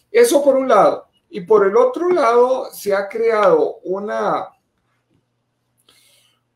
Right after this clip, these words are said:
una voracidad en el cobro que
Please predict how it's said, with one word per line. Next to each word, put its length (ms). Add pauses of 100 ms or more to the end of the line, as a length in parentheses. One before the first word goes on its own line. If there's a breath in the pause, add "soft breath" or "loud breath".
una 380
voracidad 840
en 140
el 200
cobro 540 (1300)
que 760